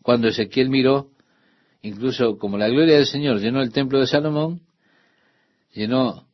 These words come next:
el área del templo, Ezequiel cayó sobre su rostro.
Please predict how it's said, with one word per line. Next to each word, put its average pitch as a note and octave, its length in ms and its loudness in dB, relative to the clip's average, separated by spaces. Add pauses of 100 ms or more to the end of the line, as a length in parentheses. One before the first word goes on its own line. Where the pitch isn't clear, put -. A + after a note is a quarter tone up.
(160)
el G#2+ 220 -4
área C#3 280 6
del G#2 120 -2
templo, A2+ 360 -4
Ezequiel A2 720 -2
cayó A2 360 -2
sobre G2 320 -4
su G2 160 -10
rostro. F2+ 520 -14